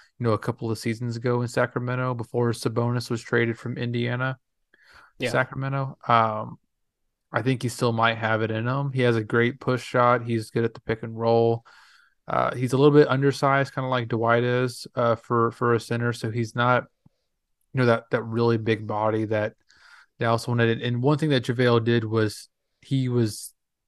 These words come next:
Speaker 1: I think, five steps slow last season and doing what he needed to be doing.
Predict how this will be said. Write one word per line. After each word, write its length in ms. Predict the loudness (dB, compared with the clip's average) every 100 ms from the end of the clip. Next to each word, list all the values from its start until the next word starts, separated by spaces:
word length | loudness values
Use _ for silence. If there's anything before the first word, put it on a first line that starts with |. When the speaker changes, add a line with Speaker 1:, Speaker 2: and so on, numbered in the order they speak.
| _ -14 -14 -16 _
Speaker 1:
I 120 | -2 -2
think, 240 | -2 -8
five 360 | 2 4 6 2
steps 360 | 0 0 -2
slow 320 | -4 -2 -2
last 320 | -2 -4 -4 -6
season 400 | -8 -8 -10 -10
and 320 | -10 -10 -6
doing 260 | -4 -2
what 140 | -2 -4
he 80 | -4
needed 260 | -6 -8
to 120 | -4 -2
be 120 | 2
doing. 420 | 2 2 0